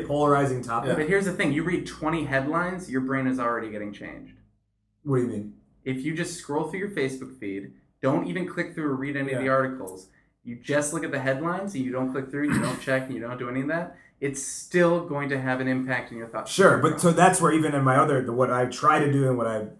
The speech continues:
Speaker 1: I'm also trying to tell other people to do is there's a difference between if someone says, "Hey, did you hear about that story?" There's a difference between saying,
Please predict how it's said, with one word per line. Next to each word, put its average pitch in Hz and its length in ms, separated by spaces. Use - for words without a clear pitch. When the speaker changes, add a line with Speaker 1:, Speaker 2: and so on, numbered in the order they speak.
Speaker 1:
I'm 117 240
also 123 460
trying 117 240
to 107 180
tell 110 160
other 131 120
people 101 220
to 95 80
do 98 260
is 104 380
there's 127 220
a 127 80
difference 170 460
between 127 720
if 107 80
someone 147 220
says, 127 220
"Hey, 160 320
did - 100
you 113 80
hear 156 260
about 131 360
that 117 180
story?" 135 420
There's 117 140
a 120 40
difference 165 280
between 151 180
saying, 127 460